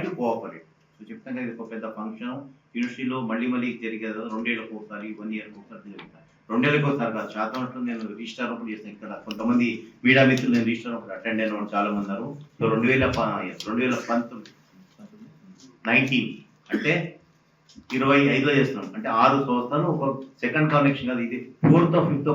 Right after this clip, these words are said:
కాన్వకేషన్ కావాలి. But ఇది ఒక సెకండ్ కాన్వకేషన్ అది, అంటే నేను రిజిస్టార్ ఉన్నప్పుడు ఫస్ట్ చేసిన వాళ్ళ వైస్ ఛాన్సలర్ సెకండ్ కాన్వకేషన్, నా అదృష్టం అనుకుంటున్నాను. ఓకే, రైట్. So guests are requested to rise and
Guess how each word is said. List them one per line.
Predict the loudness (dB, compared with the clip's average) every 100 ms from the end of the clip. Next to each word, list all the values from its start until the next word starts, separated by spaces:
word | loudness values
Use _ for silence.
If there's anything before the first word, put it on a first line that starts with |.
| 4
కాన్వకేషన్ | 2 2 -4 -4 -2
కావాలి. | -2 -4 -12 _ _ -2
But | -2 -2 -6 -8 _ _ _
ఇది | -10 -8
ఒక | -6 -4 -6 -10 -8
సెకండ్ | -4 0 0 2
కాన్వకేషన్ | 2 0 -6 -10 -10 -10
అది, | -8 -8
అంటే | -4
నేను | -2 -2 -2
రిజిస్టార్ | -2 2 2 2
ఉన్నప్పుడు | 0 0 -2
ఫస్ట్ | -4 -4
చేసిన | -6 -6 -8 -10 _ -4
వాళ్ళ | 2 4 4
వైస్ | 2 0
ఛాన్సలర్ | -4 -4 -10 -12 -20 _ _ -8
సెకండ్ | -2 -2 0
కాన్వకేషన్, | 0 -2 -6 -12 -10
నా |
అదృష్టం | -8 -8 -10 -10 -12
అనుకుంటున్నాను. | -14 -18 -20 -20 -20
ఓకే, | _ -20
రైట్. | -20 -20 _ _ -20 -20 -6
So | 0 0 0 -8 -16 -10 2
guests | 4 4 0 -2
are | -2 -4
requested | -6 -8 -8 -8
to | -6 -4
rise | -2 -2 -6 -12
and | -8